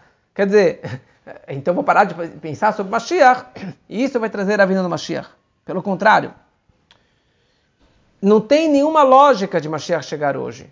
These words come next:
O mundo não merece, a escuridão é máxima, as pessoas estão no pior nível espiritual.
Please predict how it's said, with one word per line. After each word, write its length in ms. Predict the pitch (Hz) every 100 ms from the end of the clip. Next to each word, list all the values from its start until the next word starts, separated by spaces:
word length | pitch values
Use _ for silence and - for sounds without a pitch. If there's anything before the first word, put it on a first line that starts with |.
| _
O 80 | 190
mundo 320 | 233 339 370
não 100 | 330
merece, 640 | 311 285 269 240 - 131 -
a 80 | 226
escuridão 540 | 226 269 247 262 311
é 60 | 302
máxima, 680 | 269 269 285 - 147 120 - _ _
as 140 | - 202
pessoas 480 | 240 202 294 294 233
estão 220 | 285 285
no 140 | 269
pior 360 | 220 269 311 302
nível 240 | 311 311
espiritual. 840 | 254 - 220 196 185 156 131 -